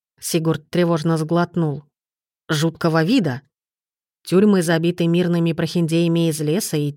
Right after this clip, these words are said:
теми, у кого ни пенги нет за душой. Теперь колючий лес полон страшных фейри, которые объединились с Черным дворцом». Сосущее ощущение в животе не отступало. В Клогласе произошли перемены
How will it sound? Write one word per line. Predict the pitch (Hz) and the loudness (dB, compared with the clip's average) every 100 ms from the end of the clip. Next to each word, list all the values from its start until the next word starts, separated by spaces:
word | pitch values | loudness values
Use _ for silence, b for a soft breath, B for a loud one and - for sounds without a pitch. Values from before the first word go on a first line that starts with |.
| _ | _
теми, | - 165 175 | -4 -2 0
у | 165 | 0
кого | 165 160 | 0 0
ни | 170 170 | 0 0
пенги | 175 254 220 | 0 2 2
нет | 170 151 | 0 -2
за | 139 | -4
душой. | 147 143 - 139 147 _ _ _ _ _ _ | -4 -4 -4 -6 -8 _ _ _ _ _ _
Теперь | - 160 175 | -6 -2 -2
колючий | 190 180 170 175 175 | 0 0 0 0 0
лес | 165 196 - | 0 -2 -2
полон | 180 175 180 | -2 0 0
страшных | - - 175 - 180 - | -2 -4 -4 -2 -4 -2
фейри, | 160 151 165 | -2 0 0
которые | 190 - 160 165 165 165 | -2 -6 -2 0 2 0
объединились | 165 165 165 165 165 175 | 0 0 0 0 0 -2
с | - | -4
Черным | 175 165 165 | -4 0 0
дворцом». | 160 170 - 226 190 - _ _ _ _ _ _ _ _ _ _ _ | 0 -4 -2 -2 -2 -6 _ _ _ _ _ _ _ _ _ _ _
Сосущее | - 165 151 240 - - 208 196 | -10 -6 -4 -4 -2 0 2 2
ощущение | 180 196 - 208 202 180 | 0 -4 -2 2 2 2
в | 165 | -2
животе | 170 175 175 - | -2 -2 -2 0
не | 226 214 | 2 2
отступало. | 202 - - 202 - 180 135 143 - _ _ _ _ _ _ _ _ | 0 -4 -8 -4 -2 -2 -2 -8 -14 _ _ _ _ _ _ _ _
В | _ - | _ -20
Клогласе | - 202 247 202 202 202 214 | -4 0 0 2 0 0 -2
произошли | 208 185 180 185 - 202 | 0 0 0 0 0 0
перемены | - 190 208 226 202 139 135 - | 0 2 2 2 2 -2 -6 -12